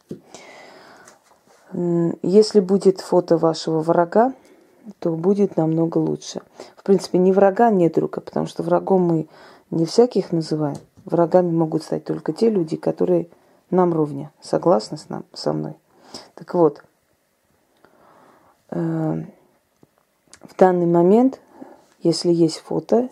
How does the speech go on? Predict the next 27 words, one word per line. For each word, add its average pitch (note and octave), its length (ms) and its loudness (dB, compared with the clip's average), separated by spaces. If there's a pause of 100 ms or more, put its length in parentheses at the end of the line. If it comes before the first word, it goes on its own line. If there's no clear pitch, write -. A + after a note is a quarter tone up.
человека, G3+ 640 2
то A3 360 2 (140)
ритуал F3+ 340 2
получится E3+ 600 -4
ещё D#3 260 -4
лучше, D#3 400 -10
потому F3 340 -4
что - 240 -6 (640)
прямой F3+ 440 4
удар G3+ 340 2
идёт E3+ 240 -4
на E3 120 0
этого E3 220 -2
человека. D#3 600 -4 (520)
Есть G#3+ 260 4
враги, G#3+ 320 4
о F#3+ 60 2
которых F#3 440 0
мы F#3+ 140 4
знаем, E3+ 380 2
есть F3+ 280 2
враги, E3+ 300 2
о G3+ 60 4
которых F3+ 420 -4
мы F3+ 120 4
не F3 140 0
знаем. E3 420 -6